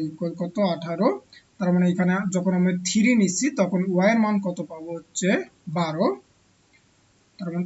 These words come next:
তখন পাবো হচ্ছে বারো। ঠিক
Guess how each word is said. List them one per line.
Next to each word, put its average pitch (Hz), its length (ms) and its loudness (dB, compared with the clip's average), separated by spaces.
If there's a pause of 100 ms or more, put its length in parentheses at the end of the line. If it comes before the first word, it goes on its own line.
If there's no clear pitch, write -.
তখন 170 160 -6 (100)
পাবো 160 220 -8
হচ্ছে 160 220 -6 (140)
বারো। 160 220 -2 (2000)
ঠিক 240 140 4